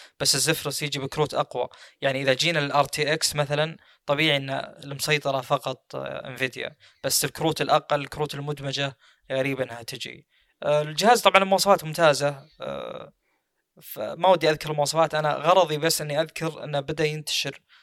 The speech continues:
آه، او تنتشر، آه، رايزن على اللابتوبات، وهذا الشيء ممتاز. وفعلًا يعني رايزن تستحق الشراء باللابتوبات اكثر من ال-، يعني البي سيز عمومًا، الديسكتوبس يجي بثمان نواة، وذكرنا مواصفاته اصلًا قبل.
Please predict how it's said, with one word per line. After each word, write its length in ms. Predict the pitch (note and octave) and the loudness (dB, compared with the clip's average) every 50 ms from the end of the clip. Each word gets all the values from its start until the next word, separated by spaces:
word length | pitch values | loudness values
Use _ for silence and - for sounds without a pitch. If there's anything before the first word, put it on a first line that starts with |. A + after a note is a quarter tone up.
| _ _ _ _ - | _ _ _ _ -8
آه، 240 | - B2+ B2+ C3+ C3+ | -6 -6 -4 -4 -4
او 180 | - - C3+ C3 | -6 -6 -8 -8
تنتشر، 520 | - D#3+ D#3 D3+ - - - C3+ B2+ - - C#3+ | -6 -6 -6 -4 -4 -4 -4 -4 -6 -10 -10 -12
آه، 300 | C3+ B2+ - - - C#3+ | -10 -10 -10 -10 -6 0
رايزن 420 | C#3+ C#3+ D3 D3+ C#3+ C#3+ C#3+ C3+ | 2 2 2 2 2 0 -2 0
على 380 | C3 C3 B2+ B2+ C3 C3+ C3+ - _ _ _ _ _ _ - | 0 -2 0 -2 -4 -4 -4 -6 _ _ _ _ _ _ -8
اللابتوبات، 580 | C3+ C3 C3 C3 - - C3+ C3 D3 C#3+ C#3 - | -4 -2 -2 -2 -2 -6 -4 0 0 0 0 -2
وهذا 120 | C#3 C3 | -4 -2
الشيء 200 | C3+ - - D3 | 0 0 0 -2
ممتاز. 560 | C#3+ C#3 C3+ C3+ - D#3 D#3+ E3+ E3+ D#3+ D#3+ - _ _ _ _ _ _ _ - | -4 -6 -8 -6 -2 0 0 0 0 -2 -6 -12 _ _ _ _ _ _ _ -14
وفعلًا 760 | C3 C3+ C3+ C3 C3 C3 - - E3 D#3 D#3+ D#3+ D#3+ D#3+ - - | -10 -8 -6 -6 -6 -4 0 2 4 4 4 2 -2 -6 -8 -14
يعني 540 | - - - C3 C3+ C3 C3 C3+ C#3+ - - | -18 -20 -14 -12 -10 -10 -10 -10 -12 -6 0
رايزن 400 | D3 D3+ E3 E3 D3+ D3 D3+ C#3+ | 2 2 4 4 2 0 -2 -2
تستحق 540 | - - - - - - F3 E3+ _ - D#3+ | -2 -2 -2 -2 -4 -6 -10 -6 _ -2 -2
الشراء 440 | - - - E3 E3 D#3+ D3+ C#3+ | 0 0 0 2 2 2 0 0
باللابتوبات 760 | C3+ - D3 D3+ D#3 D3 - D#3 D3+ D3 F3 F3 F#3 F3 - - _ _ - _ _ _ - | -2 -6 -6 -6 -6 -6 -6 -10 -4 2 4 4 4 4 0 -8 _ _ -20 _ _ _ -4
اكثر 380 | E3+ F#3+ - - - D#3 C#3+ | -4 -4 -4 -4 -6 -6 -6
من 300 | C#3+ C#3+ C#3 C#3 C#3+ - - _ _ _ - | -6 -6 -8 -10 -12 -14 -18 _ _ _ -20
ال-، 480 | A#2+ A#2+ A#2+ A#2+ C3 - F#2 - - - _ _ _ _ _ _ - | -20 -18 -18 -16 -16 -16 -16 -16 -18 -20 _ _ _ _ _ _ -10
يعني 120 | C#3 C3+ | -10 -10
البي 240 | B2+ - - D3 C3+ | -10 -10 -6 -4 -2
سيز 320 | - - D3 C3+ B2 B2+ | -2 -2 -2 -2 -4 -6
عمومًا، 360 | C3 C3 C3 B2+ B2 B2 B2 | -6 -8 -10 -12 -14 -16 -18
الديسكتوبس 680 | B2 - - C3+ - - - - C3 C3 - - - - _ _ _ _ _ - | -14 -10 -8 -8 -8 -8 -10 -10 -12 -12 -12 -14 -20 -20 _ _ _ _ _ -4
يجي 180 | A#3 A3 F#3 D#3 | -2 0 0 0
بثمان 380 | D3 - D3+ C#3+ C#3 C3+ C3+ | -2 -2 -2 -2 -2 -2 -2
نواة، 220 | C3 C3 C3 C#3 C#3+ | -2 -4 -2 -2 -4
وذكرنا 380 | C3 C#3 - - D3+ C#3 C3 | -6 -8 -10 -10 -8 -8 -10
مواصفاته 460 | B2+ B2+ B2 - C3 B2+ B2 - - | -10 -10 -10 -10 -12 -12 -12 -12 -12
اصلًا 340 | B2+ - - C#3 C#3 C#3+ C3+ | -12 -12 -12 -12 -14 -18 -20
قبل. 140 | C3+ C3+ | -20 -20